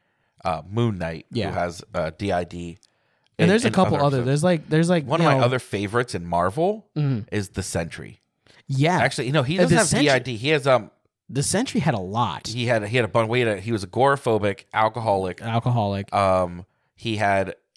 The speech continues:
Speaker 1: uh,
Speaker 2: Man.
Speaker 1: multiple personality disorder.
Speaker 2: Yeah, which, I mean, is, is,
Speaker 1: Is
Speaker 2: is
Speaker 1: the
Speaker 2: often, yeah, D I D.
Speaker 1: D I D, yeah.
Speaker 2: Yeah.
Speaker 1: Um, and he had something, I mean, depression and, and something else. He had a, he had a few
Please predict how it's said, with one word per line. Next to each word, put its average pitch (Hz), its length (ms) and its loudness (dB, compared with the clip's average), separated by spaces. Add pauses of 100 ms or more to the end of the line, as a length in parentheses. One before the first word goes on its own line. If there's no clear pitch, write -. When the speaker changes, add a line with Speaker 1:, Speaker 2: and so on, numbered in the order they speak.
(140)
Speaker 1:
uh, 90 320 -2
Speaker 2:
Man. 92 180 -8
Speaker 1:
multiple 123 360 0
personality 113 720 -2
disorder. 156 600 -2 (140)
Speaker 2:
Yeah, 131 240 2
which, 151 200 2
I 202 40 6
mean, 196 160 2
is, 156 160 -2
is, 139 300 -2
Speaker 1:
Is 135 100 2
Speaker 2:
is 139 120 2
Speaker 1:
the 143 60 2
Speaker 2:
often, 123 440 2
yeah, 127 180 2
D 120 200 0
I 113 80 2
D. 107 60 -2
Speaker 1:
D - 60 2
I 123 80 0
D, 87 80 -8
yeah. 90 360 -2
Speaker 2:
Yeah. 107 200 -2 (580)
Speaker 1:
Um, 107 400 0 (100)
and 98 220 -8
he 110 120 -14
had 165 380 -12
something, - 600 -6
I 117 40 -4
mean, 113 140 -8
depression 98 500 -6
and, 85 180 -12
and 85 220 -10
something 156 300 -6
else. 82 140 -6
He 143 60 -4
had 165 100 0
a, - 40 -2
he 175 100 -6
had 220 80 2
a 147 40 -2
few 156 400 -2